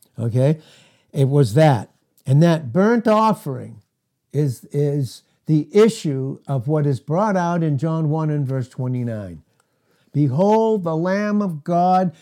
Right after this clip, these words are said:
that takes away the sin of the world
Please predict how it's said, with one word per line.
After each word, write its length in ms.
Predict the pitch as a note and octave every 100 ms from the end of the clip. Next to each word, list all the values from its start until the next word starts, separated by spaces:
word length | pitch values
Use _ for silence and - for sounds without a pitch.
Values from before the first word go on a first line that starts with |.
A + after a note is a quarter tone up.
| _
that 220 | D3 D3
takes 360 | - F#3 F#3+ -
away 480 | G3 F3+ F3 F3 E3 _ -
the 140 | D#3
sin 560 | - - G3+ A3+ A3+ A#3
of 260 | G3+ F#3
the 100 | F#3+
world 560 | F3 G3 A3 A3+ A3